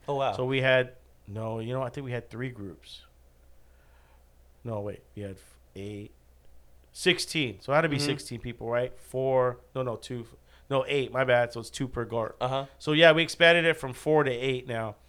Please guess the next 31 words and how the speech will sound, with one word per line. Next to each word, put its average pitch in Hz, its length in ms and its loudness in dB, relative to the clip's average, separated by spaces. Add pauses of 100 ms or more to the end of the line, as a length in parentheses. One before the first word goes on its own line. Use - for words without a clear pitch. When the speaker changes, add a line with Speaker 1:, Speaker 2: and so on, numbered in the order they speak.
(480)
Speaker 2:
and 117 300 -8
it 131 60 -2
was 151 180 -2
cool. 214 420 -4 (100)
It 127 60 -10
was, 131 180 -8
it 131 220 -8
was 127 180 -10
fun. 151 280 0
It, 143 180 -6
it's, - 260 -10 (180)
it's 143 140 -6
a 143 60 -4
learning 147 280 0
experience. 147 500 0
Obviously, 131 600 -2 (360)
uh, 123 120 0
there's 120 220 -6
kinks 139 360 -4
to 131 60 -10
be, 123 300 -8
you 120 100 -10
know, 120 180 -6
people 135 360 -4
were 127 200 0
get, 127 200 -2
getting 127 240 -4
mad 123 360 2
'cause, 120 280 -4
uh, 104 200 -6 (460)
uh, 110 200 -6